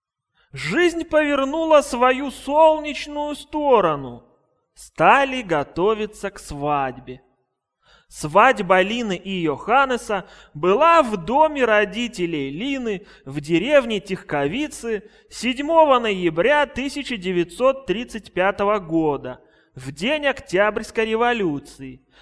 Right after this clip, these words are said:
поскольку этот день был выходным для всех.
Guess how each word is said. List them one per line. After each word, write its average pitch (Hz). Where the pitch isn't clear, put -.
поскольку 208
этот 151
день 269
был 196
выходным 165
для 190
всех. -